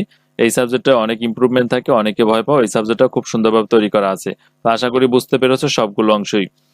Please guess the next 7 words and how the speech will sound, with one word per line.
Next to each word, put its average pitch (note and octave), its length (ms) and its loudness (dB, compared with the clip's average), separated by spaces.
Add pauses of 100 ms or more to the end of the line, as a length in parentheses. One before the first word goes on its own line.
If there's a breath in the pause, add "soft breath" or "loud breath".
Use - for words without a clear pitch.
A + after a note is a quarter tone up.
(180)
এখন A#2 200 0
ক C3+ 100 -2 (100)
বিভাগের C#3 380 0
অতি B2 220 0
সংক্ষিপ্ত B2+ 460 -2
যে A#2+ 180 4
অংশগুলো A2+ 540 2